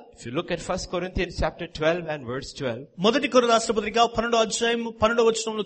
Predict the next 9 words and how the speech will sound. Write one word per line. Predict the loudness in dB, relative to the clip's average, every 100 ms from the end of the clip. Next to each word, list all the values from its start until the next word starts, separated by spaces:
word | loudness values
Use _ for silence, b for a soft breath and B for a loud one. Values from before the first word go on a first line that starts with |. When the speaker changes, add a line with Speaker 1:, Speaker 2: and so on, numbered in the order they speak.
| -4
Speaker 2:
చూస్తే, | -6 -8 -10 -12 _
Speaker 1:
What | -8 -6
does | -8
scripture | -10 -10 -10 -8
say? | -8 -8 -10 -4
Speaker 2:
ఏమంటుంది | -2 0 0 0
లేఖనము? | 2 0 -2 -4 -4 -6 -14 _ _ _ -20 _ _ _ _ _ -20 _ _ _ _ -2
Speaker 1:
For | 0 4
as | 4